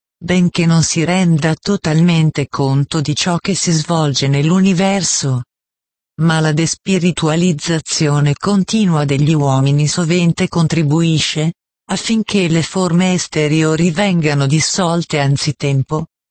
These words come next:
in modo che la maturazione dello spirituale in queste forme venga interrotta ed a causa di ciò fra gli uomini si fa notare una generale inquietudine,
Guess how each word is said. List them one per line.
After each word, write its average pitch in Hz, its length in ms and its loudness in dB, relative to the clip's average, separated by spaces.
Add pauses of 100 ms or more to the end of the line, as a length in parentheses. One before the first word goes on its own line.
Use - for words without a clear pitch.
(140)
in 151 180 2
modo 156 480 2
che 165 140 -4
la 147 140 0
maturazione 143 1000 0
dello 127 260 0
spirituale 170 920 0
in 151 200 2
queste 185 440 -4
forme 175 480 2
venga 175 460 0
interrotta 147 720 0
ed 147 180 0
a 139 60 0
causa 202 600 -2
di 156 160 0
ciò 202 240 -2
fra 180 340 -2
gli 170 200 2
uomini 143 500 2
si 160 220 -2
fa 147 160 -2
notare 147 640 0
una 151 260 2
generale 139 640 0
inquietudine, 156 1000 0